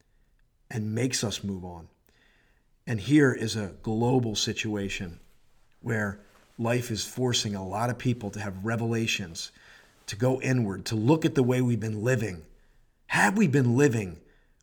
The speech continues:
our best self as a globe, as a planet? Or have we just merely sucked into the hypnotic rhythm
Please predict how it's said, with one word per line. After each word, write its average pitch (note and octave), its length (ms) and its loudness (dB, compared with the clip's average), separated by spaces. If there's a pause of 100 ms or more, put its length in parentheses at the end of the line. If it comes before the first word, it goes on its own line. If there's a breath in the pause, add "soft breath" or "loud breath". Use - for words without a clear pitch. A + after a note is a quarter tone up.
our A2+ 120 -4
best - 640 -4
self - 640 -4
as G#2+ 160 -8
a G#2+ 60 -8
globe, G#2+ 640 -2
as G2 120 -10
a G2+ 60 -12
planet? A2 580 -8 (2500)
Or G#2+ 140 -6
have A2 120 -2
we G#2+ 100 -2
just G2 240 -6 (240)
merely G#2 600 -2
sucked - 460 -6
into G#2 220 -2
the G2 80 -6
hypnotic G#2 540 -8
rhythm F#2+ 400 -6